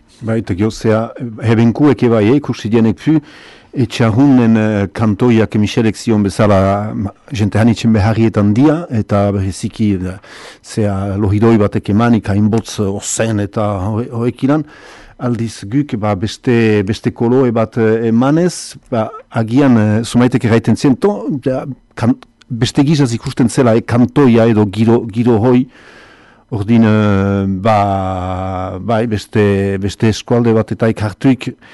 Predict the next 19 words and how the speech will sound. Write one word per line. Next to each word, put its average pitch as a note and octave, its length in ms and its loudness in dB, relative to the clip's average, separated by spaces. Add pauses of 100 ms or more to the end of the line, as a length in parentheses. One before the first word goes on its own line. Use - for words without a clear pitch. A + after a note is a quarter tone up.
(220)
kantoiak, B2+ 540 2
ba, A2 80 0
nola, G#2+ 160 -2
espaitara, G#2 720 -6
zegat, - 340 -12
be-, B2 140 -8
beste A2 280 -8
so C#3+ 220 2
bat A2+ 220 2
edo G#2+ 240 2
beharria A2+ 520 4
beste G#2 280 0
gizaz A2 340 0
patzen A2+ 440 0
zela, A#2 240 0
bai G#2+ 180 0
hitzer B2+ 480 -2
eta A2 180 -2
bai, G#2+ 200 2